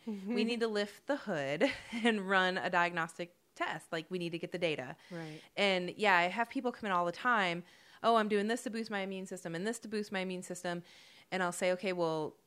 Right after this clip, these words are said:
Speaker 2: what were your levels? Do you know that you need those?" 'Cause you also don't wanna take things you don't need,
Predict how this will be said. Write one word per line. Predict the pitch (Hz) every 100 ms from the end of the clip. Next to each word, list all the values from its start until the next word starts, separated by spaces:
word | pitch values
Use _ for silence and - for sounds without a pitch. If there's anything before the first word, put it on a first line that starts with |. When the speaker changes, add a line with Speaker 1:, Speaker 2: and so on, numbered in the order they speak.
| _ _ 170
Speaker 2:
what | 185 -
were |
your | 196 254
levels? | 240 156 165 170
Do | 175
you | 170
know | 165 165
that | 180
you | 220
need | 208 165
those?" | 160 165
'Cause | - 285
you |
also | 349 359
don't | 262 214
wanna | 214
take | 220 196
things | 190 175
you | 160
don't | 156 160 220
need, | 143 131 143